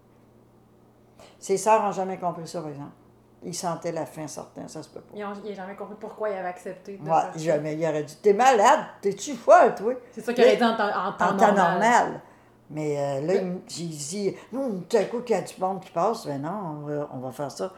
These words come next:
Speaker 1: le temps que le monde est à la messe. Il n'y a pas besoin d'y passer quand on est à la messe.
Speaker 2: Mhm.
Speaker 1: Ah, il dit, « OK. » Fait qu'il avait remis un habit, là, il avait pris son habit qu'il avait à la maison. Pas son habit qu'il s'est marié, parce qu'il était,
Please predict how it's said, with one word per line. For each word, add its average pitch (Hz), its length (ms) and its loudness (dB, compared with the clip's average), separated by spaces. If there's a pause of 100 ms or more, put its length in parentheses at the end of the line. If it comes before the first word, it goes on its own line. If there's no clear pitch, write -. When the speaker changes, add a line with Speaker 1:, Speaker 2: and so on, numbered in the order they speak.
(180)
Speaker 1:
le 139 80 -10
temps 170 200 -4
que 170 100 -6
le 160 80 -4
monde 175 240 -6
est 180 60 -4
à 170 60 -2
la 165 40 -6
messe. - 340 -12 (1000)
Il 135 40 -20
n'y 131 60 -20
a - 40 -20
pas 127 140 -14
besoin 127 180 -8
d'y 131 120 -10
passer 160 300 -2
quand 139 140 -10
on 123 120 -12
est - 40 -10
à 127 60 -6
la 127 60 -8
messe. 156 320 -10
Speaker 2:
Mhm. 180 220 -16 (760)
Speaker 1:
Ah, 269 220 -4
il 170 60 -14
dit, « 190 140 -4
OK. » 247 200 0 (1120)
Fait 170 140 -6
qu'il 165 140 -8
avait 160 160 -4
remis 214 280 -2
un 214 120 -2
habit, 208 340 -2
là, 226 120 2
il 208 60 4
avait 190 160 0
pris 190 160 -10
son 196 180 -8
habit 185 260 -4
qu'il 202 100 0
avait 185 120 0
à 185 60 2
la 185 40 -4
maison. 180 360 -4 (540)
Pas 190 140 2
son 190 200 -2
habit 170 200 0
qu'il 180 100 -12
s'est 185 140 -2
marié, 170 380 -2
parce 247 140 -6
qu'il 180 260 -2
était, 175 220 -2